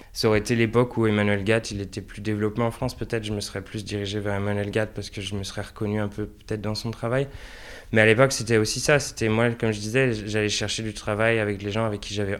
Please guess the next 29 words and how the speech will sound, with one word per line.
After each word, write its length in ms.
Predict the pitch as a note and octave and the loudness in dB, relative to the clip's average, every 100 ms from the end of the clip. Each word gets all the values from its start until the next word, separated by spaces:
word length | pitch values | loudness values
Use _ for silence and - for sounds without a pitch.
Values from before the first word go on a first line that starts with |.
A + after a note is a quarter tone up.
| - | -2
envie 280 | A2+ A2+ | 0 0
de 40 | B2 | -4
travailler. 580 | - A#2+ A2+ A#2+ C#3+ G#2+ | -4 -2 0 2 0 0
Et 40 | |
c'est 160 | - G2+ | -6 -6
juste 220 | G#2 - | -6 -4
que 60 | |
les 80 | G2 | -4
gens 140 | G2 G#2+ | -2 -2
avec 160 | G2+ | -4
qui 140 | G2 G2 | -6 -6
j'avais 220 | G2 F#2 A2 | -4 -4 -4
envie 220 | A2 A2 | -4 -4
de 40 | |
travailler, 400 | - G#2 G#2 B2+ | -4 -2 0 0
à 120 | G#2+ | -2
l'époque, 340 | G2 F#2 A2 A2+ - - | -4 -4 -4 -4 -8 -6
ne 100 | G#2 | -6
travaillaient 320 | - F#2 F#2 | -6 -6 -6
pas 140 | G2 | -6
en 80 | F#2 | -8
France. 460 | - A#2+ B2 - - | -6 -4 -4 -6 -10
Et 40 | |
donc, 180 | F#2+ F#2 | -10 -8
du 60 | A2+ | -4
coup, 80 | A2+ | -4
j'avais 260 | G2+ F#2+ | -4 -4
aucune 340 | F2+ F#2+ - G#2+ | -4 -6 -2 0
raison 380 | F#2+ F#2 G#2 | 0 0 0